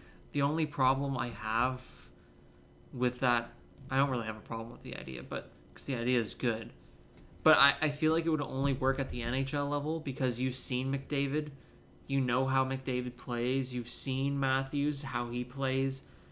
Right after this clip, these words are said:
A lot of the people who come to my channel and watch these videos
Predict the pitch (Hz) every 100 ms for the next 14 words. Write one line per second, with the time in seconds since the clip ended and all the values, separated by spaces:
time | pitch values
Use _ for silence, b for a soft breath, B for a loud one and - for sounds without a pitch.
0 | B B B 139 139 165 156 - 147 135
1 | 143 135 135 135 135 123 - 123 127 127
2 | 113 110 120 123 - 135 123 110 113 117
3 | 123 135 151 165 -